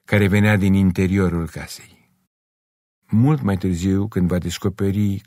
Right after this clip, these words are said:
cruda, smintita aplicare a vieții pentru paradoxuri, va înțelege că, de fapt, își datora salvarea nemților. Din luna aprilie acelui an, o mie nouă sute patruzeci și unu, și chiar înainte, dar mai confuz,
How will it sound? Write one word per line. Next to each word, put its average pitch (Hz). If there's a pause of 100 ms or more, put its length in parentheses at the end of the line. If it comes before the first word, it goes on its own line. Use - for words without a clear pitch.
(160)
cruda, 87
smintita 101
aplicare 90
a 85
vieții 98
pentru 90
paradoxuri, 107 (640)
va 123
înțelege 165
că, 151
de 135
fapt, -
își 110
datora 117
salvarea 101 (120)
nemților. 92 (920)
Din 104
luna 156
aprilie 107
acelui 90
an, 76
o 71
mie 82
nouă 78
sute 85
patruzeci 82
și -
unu, 85 (360)
și 113
chiar 123
înainte, 117
dar 78
mai 85
confuz, 95